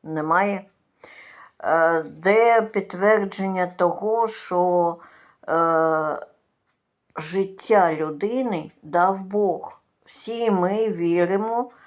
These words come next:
що у нас є душа. Но душа також, вона не, м, старіє. Тіло само по собі старіє, но душа ні. Ми відчуваємо, що ми молоді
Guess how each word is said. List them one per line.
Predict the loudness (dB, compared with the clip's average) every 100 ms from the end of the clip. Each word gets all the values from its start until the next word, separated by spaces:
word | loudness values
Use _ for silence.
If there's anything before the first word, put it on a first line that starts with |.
| -20 _ _
що | -6 -4
у | 0
нас | 0 -2 -6
є | -6 -4
душа. | -6 -12 -10 -8 -8 -12 _ _ _ _ _ 0
Но | 4 4
душа | 2 -4 2 2 2
також, | 0 -4 -4 0 2 0 -4
вона | -8 -4 -2 0 2 2 -2 -14 _ _ _
не, | -6 0 2 4 4
м, | 2 -4 -14 -12 -10 -10 -10 -10 -12 -16 -20 -20 _
старіє. | -14 -6 -2 0 -2 -4 -10 -16 _ _ _ _ -20 -20 -8
Тіло | 0 2 4 0 -2
само | -4 0 2 2 -2
по | -6
собі | -8 -8 -8 -10
старіє, | -12 -8 -6 -4 -6 -10 -14 _ -20 -6
но | -4
душа | -2 -6 -8 -6 -4
ні. | -4 -6 -10 _ _ -2
Ми | 2 2
відчуваємо, | 0 -6 -6 -4 2 4 4 2 -4
що | -8 -4
ми | -2 -2
молоді | 0 2 2 2 -2 -4